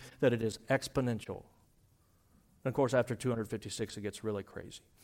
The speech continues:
We know that as the gospel spread, the result was that new disciples were being made in new places, and therefore new churches were being planted, which means that those new churches were becoming outposts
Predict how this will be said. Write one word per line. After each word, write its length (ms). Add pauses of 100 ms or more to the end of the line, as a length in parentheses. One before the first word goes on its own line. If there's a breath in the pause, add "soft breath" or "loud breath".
(400 loud breath)
We 100
know 220
that 160
as 160
the 80
gospel 560
spread, 400
the 60
result 440
was 400
that 160
new 180
disciples 720
were 140
being 320
made 300
in 160
new 120
places, 760 (340 soft breath)
and 100
therefore 400
new 200
churches 560
were 140
being 360 (540 loud breath)
planted, 440
which 200
means 260
that 140
those 200
new 140
churches 420
were 120
becoming 480
outposts 920